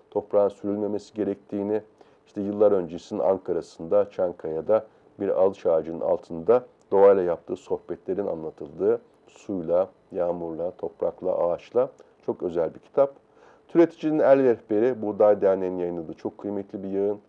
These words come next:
Nasıl tüketici olmaktan çıkıp türetici olabiliriz? Yine Buğday Derneği'nin Atalık Tohumlar için Yetiştirici Rehberi, Doğa Dostu Turist ve Gönüllü Olma Rehberi, Tatuta, Tarım Turizm Takas Sistemi,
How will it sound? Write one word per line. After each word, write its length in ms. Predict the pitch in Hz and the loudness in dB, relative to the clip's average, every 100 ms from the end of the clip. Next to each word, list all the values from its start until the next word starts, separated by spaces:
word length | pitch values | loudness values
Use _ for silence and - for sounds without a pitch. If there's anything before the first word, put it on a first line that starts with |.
| _ - | _ -4
Nasıl 260 | 113 - | -2 -4
tüketici 460 | 101 - 104 - 101 | -10 -10 -14 -4 -4
olmaktan 360 | 90 82 - 82 | -2 -6 -8 -10
çıkıp 260 | - - - | -12 -20 -12
türetici 400 | - 82 87 98 | -8 -8 -6 -2
olabiliriz? 680 | 107 107 107 113 110 - _ _ _ _ - | 0 0 -2 -4 -6 -12 _ _ _ _ 2
Yine 220 | 143 131 | 2 4
Buğday 380 | 127 123 123 117 | 4 6 6 8
Derneği'nin 320 | 113 110 110 | 6 6 0
Atalık 360 | 101 117 110 - | 0 -2 -4 -4
Tohumlar 360 | 101 101 101 | -4 -2 -4
için 280 | 92 - 101 | -6 -6 -8
Yetiştirici 560 | 90 - - 92 98 101 | -8 -10 -12 -10 -4 -2
Rehberi, 500 | 95 - 98 101 101 _ _ _ - | -2 -2 -2 0 -4 _ _ _ 4
Doğa 220 | 107 110 | 6 6
Dostu 280 | 107 - 104 | 4 -4 -12
Turist 320 | - 107 - | -10 -10 -8
ve 60 | 95 | -8
Gönüllü 340 | 82 85 90 | -4 -4 -2
Olma 300 | 95 98 101 | -2 0 0
Rehberi, 380 | 101 98 - 101 | 0 -4 -8 -8
Tatuta, 540 | - 90 101 - 104 - - | -8 -10 -4 0 0 0 -10
Tarım 220 | 92 92 | -6 -6
Turizm 360 | - 95 87 92 | -8 -10 -10 -10
Takas 360 | - - 98 | -10 -8 -8
Sistemi, 520 | - - - 104 104 | -10 -12 -6 -4 -4